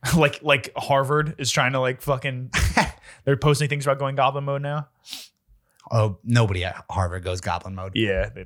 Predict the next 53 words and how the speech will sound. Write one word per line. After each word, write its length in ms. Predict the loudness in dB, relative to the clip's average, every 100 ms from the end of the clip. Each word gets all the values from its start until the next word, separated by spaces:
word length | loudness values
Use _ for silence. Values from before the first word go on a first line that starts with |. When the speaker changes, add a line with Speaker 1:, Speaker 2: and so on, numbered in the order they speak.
| -14
Speaker 1:
yeah. 240 | -10 -10 -10 _ _ _ _ 0
Actually, 300 | 0 2 2
I 80 | 2
don't 100 | 2
know. 80 | 2
I 60 |
feel 160 | 0 0
like 100 | 0
Ivy 140 | 0
Leagues, 200 | -4 -6
they 80 | -10
do. 160 | -12 -14
I 280 | _ _ -8
feel 60 |
like 80 | -8
they're 80 | -8
kinda 160 | -16 -14
crazy. 360 | -16 -18 -20 _ _ _ _ _
Um, 460 | 2 4 4 0 -8 -12 _ _ _ _ _ _ _ _ _ _ _ -2
all 80 | -2
right, 160 | -2 -8 _ -2
let's 240 | 0 2
get 160 | 0 0
into 640 | -2 -2 -2 -2 -4 -8
more 280 | -8 -2 -2
of 60 | -2
the 80 |
story. 380 | -2 0 -2 0
So 180 | 2 2
for 240 | 2 -2 0
the 200 | -2 -4 -14 -6
historical, 880 | 0 4 6 4 4 4 2 0 _ _
for 120 | -2
the 80 | 0
longtime 460 | 4 4 4 2 4
Mikeys, 600 | 4 2 0 -2 -2 -4
the 80 | -4
debate's 340 | 2 2 2
coming 300 | 0 0 -2
at 80 | -2
the 80 | -2
end 80 | -2
of 60 |
the 100 | -2
episode 480 | -2 -4 -4 -4 -6 _ _ _ _ -4
for 160 | -2
now. 240 | -2 -4 -10 _ _ _ _ _ _
That's, 240 | -4 -2 0
that's 240 | 0 0
our 40 |
format 360 | -8 -8 -8 -12
for 160 | -18 -20
now. 160 | -20